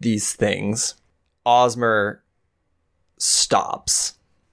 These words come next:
and he just kind of stands up straight and his hair kind of sticks out on end. And he's just kind of, like, looking in the distance or into the woods,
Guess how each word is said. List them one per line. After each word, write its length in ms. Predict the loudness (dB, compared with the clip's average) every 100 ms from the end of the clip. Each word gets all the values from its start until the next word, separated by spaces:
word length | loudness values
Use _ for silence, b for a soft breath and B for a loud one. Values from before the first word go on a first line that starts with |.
| -4
and 200 | -2 -2
he 340 | -4 -4 -4
just 260 | -2 -2 -2
kind 160 | -2 -2
of 80 |
stands 400 | -2 -2 -2 0
up 140 | -2 -2
straight 480 | -4 -2 -2 -2 -6
and 160 | -10 -8
his 200 | -6 -6
hair 640 | -4 0 0 2 -2 -6
kind 220 | -4 -4
of 180 | -4 -8 -10
sticks 500 | -6 -4 -4 -4 0
out 220 | 0 0
on 200 | -2 -4
end. 460 | -4 -4 -4 -10 -12 -6
And 100 | -4
he's 360 | -4 -6 -8 -10
just 260 | -6 -4
kind 160 | 0 -2
of, 60 | -2
like, 180 | -6 -6
looking 800 | -6 0 0 0 -2 -4 -8 -12 _ _ _
in 520 | 2 6 6 2 -8 -10 _ _ _ _ _ _ -8
the 160 | 0 0
distance 720 | 0 -2 -2 -4 -4 -6 -4 2
or 160 | 4
into 480 | 6 4 4 2 2
the 160 | 2 0
woods, 680 | 2 0 0 0 2 0